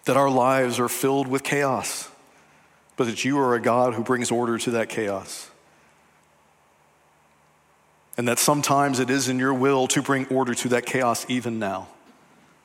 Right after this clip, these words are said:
And we should be a people who believe that, who trust that, and who seek it, and who come to your feet asking for help.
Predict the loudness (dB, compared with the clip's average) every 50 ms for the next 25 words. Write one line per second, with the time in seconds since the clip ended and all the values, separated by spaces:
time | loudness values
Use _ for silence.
0 | _ _ _ _ _ -4 -2 0 0 0 0 0 0 0 0 0 0 0 0 0
1 | 0 0 0 0 0 0 0 0 0 0 2 2 0 0 0 -2 -6 -12 -18 -20
2 | -20 -20 -20 -20 -20 _ _ _ _ _ _ _ _ _ _ _ _ _ -8 -8
3 | -6 -6 -2 0 0 0 0 0 0 0 0 0 -2 -6 -10 -16 -20 -20 -20 -20
4 | -20 _ _ _ _ _ -20 -20 -20 -20 -20 _ _ _ -12 -8 -4 -2 -2 0
5 | 0 0 -2 -4 -4 -8 -10 -10 -16 -18 -18 -20 -20 _ _ _ _ _ _ _
6 | _ _ _ _ _ _ _ _ _ _ -20 -20 -20 -20 -20 -20 -20 -20 -20 _
7 | _ _ _ -8 -8 -6 -6 -4 -2 -2 -2 -2 -2 -2 -2 -2 -2 -4 -6 -6
8 | -8 -10 -14 -18 -20 -20 -20 _ _ _ _ _ _ _ _ _ _ _ _ _
9 | _ _ _ -4 -2 -2 -4 -6 -8 -8 -6 -8 -8 -8 -8 -10 -12 -14